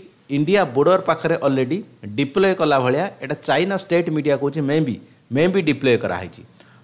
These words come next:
ବଟ୍ ତାପରେ ଆମେ କହିପାରିବା ଇକୋନୋମିକ୍ସ ଟାଇମ୍ସ ଅଲରେଡ଼ି କନଫର୍ମ କରିଦେଲା କି ଚାଇନା ହାଇ ଅଲ୍ଟିଚ୍ୟୁଡ୍, ବହୁତ ଉପର ଏରିଆରେ ଅନମ୍ୟାନ୍ଡ ହେଲିକପ୍ଟର, ଯେଉଁଟାକି ମଣିଷ ନାହାନ୍ତି,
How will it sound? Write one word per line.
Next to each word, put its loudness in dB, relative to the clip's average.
ବଟ୍ 2
ତାପରେ 2
ଆମେ 0
କହିପାରିବା 0
ଇକୋନୋମିକ୍ସ -4
ଟାଇମ୍ସ 0
ଅଲରେଡ଼ି 0
କନଫର୍ମ 0
କରିଦେଲା -2
କି -10
ଚାଇନା 2
ହାଇ 2
ଅଲ୍ଟିଚ୍ୟୁଡ୍, 0
ବହୁତ -2
ଉପର 0
ଏରିଆରେ 0
ଅନମ୍ୟାନ୍ଡ 0
ହେଲିକପ୍ଟର, 0
ଯେଉଁଟାକି -2
ମଣିଷ 0
ନାହାନ୍ତି, -4